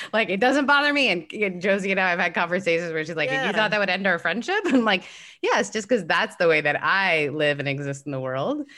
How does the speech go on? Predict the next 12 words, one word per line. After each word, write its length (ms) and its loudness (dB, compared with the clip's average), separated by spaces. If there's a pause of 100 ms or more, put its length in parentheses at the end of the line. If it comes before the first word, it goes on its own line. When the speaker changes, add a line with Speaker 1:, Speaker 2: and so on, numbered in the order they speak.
(200)
Speaker 1:
And 160 -2
to 80 -4
know 380 2
that, 520 0
even 280 -4
as 140 -2
a 80 0
leader 420 0
and 260 -4
by 180 -2
leader, 260 -2
just 240 -10